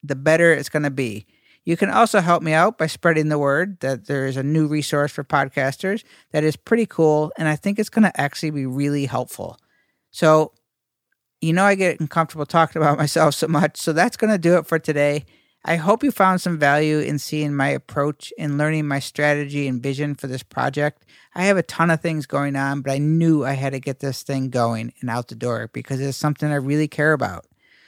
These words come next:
So if you go to podcaster toolkit dot com or guess the other ten domains that <laughs> all feed there, there is a sign-up spot that will keep you in the loop when the site gets updated.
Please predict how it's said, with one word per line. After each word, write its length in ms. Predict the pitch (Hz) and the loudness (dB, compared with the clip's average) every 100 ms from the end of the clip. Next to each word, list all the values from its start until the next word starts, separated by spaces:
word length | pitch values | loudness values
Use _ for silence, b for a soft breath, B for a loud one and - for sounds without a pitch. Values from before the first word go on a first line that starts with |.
| b | b
So 240 | - 147 139 | -2 -2 0
if 200 | 196 208 | 0 0
you 100 | 240 | 0
go 120 | 214 | 2
to 80 | 196 | 2
podcaster 640 | 185 185 180 190 180 - | 2 0 0 0 -2 -4
toolkit 460 | 175 190 185 - 175 | -4 -2 0 -2 0
dot 200 | 180 170 | 2 2
com 440 | - 160 135 - b b b | 2 2 2 -4 b b b
or 120 | - 160 | 0 0
guess 340 | 156 190 185 | 2 2 0
the 160 | 175 - | -6 0
other 240 | 185 190 | 0 0
ten 280 | - 196 208 | -2 -2 2
domains 500 | 196 190 175 165 160 | 2 2 0 0 0
that 180 | 160 - | 0 4
<laughs> 0 | |
all 220 | 160 165 | 4 4
feed 400 | - - 180 156 | 2 0 0 2
there, 320 | 139 135 127 b b b b | 2 2 0 b b b b
there 140 | - 170 | 2 4
is 140 | 185 | 4
a 80 | 190 | 2
sign-up 420 | - 170 165 165 | 0 2 2 -2
spot 400 | - - 147 143 | -2 2 2 2
that 140 | - 147 | -4 -6
will 80 | |
keep 320 | - - 185 - | -6 -6 -6 -4
you 160 | 170 - | -8 -2
in 180 | 196 208 | 0 2
the 120 | 180 | 2
loop 360 | 156 156 151 - - | 2 0 -2 -8 -2
when 280 | 156 160 | 0 2
the 100 | 160 | -2
site 380 | 139 - 147 143 _ | -2 0 0 -2 _
gets 280 | - 151 - - | -4 -4 -4 -2
updated. 600 | 156 - 139 120 101 80 | -2 -2 -4 -4 -8 -14